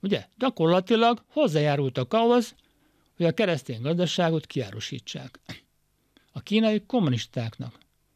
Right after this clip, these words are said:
Tehát be tudjuk bizonyítani, hogy a kommunista vezérekük nem ateisták voltak, <clears throat> nem. Se Mao Zedong, se Sztálin, se Lenin, ők Mózes hitűek voltak. Mert Mózes hitét a bankárok terjesztik.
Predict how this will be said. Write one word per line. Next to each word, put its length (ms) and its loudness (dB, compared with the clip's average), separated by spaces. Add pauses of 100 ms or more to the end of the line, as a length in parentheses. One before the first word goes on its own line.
(120)
Tehát 180 -4
be 100 4
tudjuk 300 -2
bizonyítani, 760 2 (760)
hogy 360 -2
a 260 -2
kommunista 600 0
vezérekük 680 -2
nem 180 0
ateisták 680 -6
voltak, 480 -8 (320)
<clears throat> 340 -14
nem. 260 -6 (540)
Se 220 -2
Mao 260 2
Zedong, 360 -6
se 180 -4
Sztálin, 400 -2
se 160 -2
Lenin, 380 0 (680)
ők 300 -6
Mózes 500 2
hitűek 460 -10
voltak. 640 -14 (1040)
Mert 140 -2
Mózes 420 2
hitét 480 2
a 80 -12
bankárok 480 -2
terjesztik. 580 -10